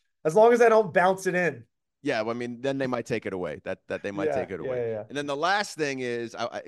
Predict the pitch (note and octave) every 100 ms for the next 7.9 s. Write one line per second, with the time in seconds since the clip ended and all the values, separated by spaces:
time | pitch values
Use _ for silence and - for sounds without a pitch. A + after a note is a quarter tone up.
0 | - A2 B2+ D3 A2+ C#3+ D#3+ - D3+ B2+
1 | A#2+ F#2 F#2 _ - F#2+ F2 F#2+ - G2
2 | F#2 A#2+ A#2 A#2 G#2 A#2+ C3+ C3+ C3 C3+
3 | B2 A#2 A2 A2+ A#2 - A#2 G#2+ - G#2+
4 | G#2+ G#2+ G#2+ G2+ F#2+ F#2+ F#2+ F2+ _ _
5 | _ _ G#2+ B2+ B2+ A#2+ A2+ F#2+ - B2
6 | A2+ F2+ A#2 G2+ - G2 F#2+ F#2+ F#2 -
7 | _ _ G2+ F#2 F#2 F#2 F#2 E2+